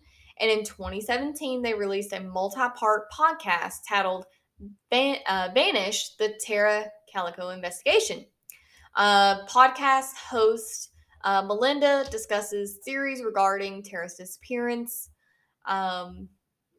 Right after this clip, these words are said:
so you guys should go check it out and support them and their search for Tara, 'cause, you know, a lot of people never give up, but they doing, they doing extra effort, and I think that's amazing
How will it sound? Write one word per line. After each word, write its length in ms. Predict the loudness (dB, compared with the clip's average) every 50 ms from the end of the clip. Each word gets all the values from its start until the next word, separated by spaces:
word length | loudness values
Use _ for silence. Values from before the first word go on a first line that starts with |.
| _ _ _
so 420 | -12 -8 -6 -4 -4 -4 -4 -6
you 200 | -8 -8 -4 -2
guys 200 | -2 -2 -2 -4
should 120 | -8 -10 -8
go 120 | -8 -8
check 260 | -8 -10 -12 -10 -8
it 60 | -6
out 220 | -4 -2 -2 -4 -6
and 100 | -8 -14
support 440 | -16 -18 -14 -10 -8 -8 -8 -8 -8
them 400 | -10 -10 -10 -10 -12 -14 -18 -20 -18 -14 -12
and 180 | -10 -10 -10 -6
their 560 | -4 -4 -4 -2 -4 -6 -6 -8 -10 -12 -14 _ -16
search 460 | -12 -4 -2 0 0 0 -2 -8 -16
for 180 | -12 -12 -12
Tara, 420 | -12 -10 -12 -8 -6 -6 -6 -6 -8 -10
'cause, 440 | -14 -14 -14 -14 -14 -14 -14 -16 -16 -20 -20 -20 -20 _ _ _ _ _ _ _ _ _ _ _ _ _ _ _ _ _ _ -4
you 80 | -2
know, 100 | 0 2
a 20 | 6
lot 260 | 8 10 12 10 10
of 80 | 8
people 260 | 4 -2 0 2 2 4
never 240 | 4 4 4 4
give 160 | 2 2 2 4
up, 300 | 4 4 2 0 -2 -8
but 100 | -10 -6 -4
they 140 | -2 -2 0
doing, 500 | 2 2 0 0 -2 -6 -6 -8 -12 -14 -18 _ 2 4
they 120 | 4 6
doing 260 | 6 4 4 4 2
extra 480 | 4 4 4 4 4 0 -4 0 2 2
effort, 460 | 2 0 0 -2 -4 -4 -4 -8 -10
and 100 | -6 -4
I 120 | -4 -4
think 240 | -4 -6 -10 -8 -4
that's 260 | -4 -4 -4 -4 -8
amazing 560 | -12 -10 -10 -10 -10 -10 -10 -12 -12 -12 -16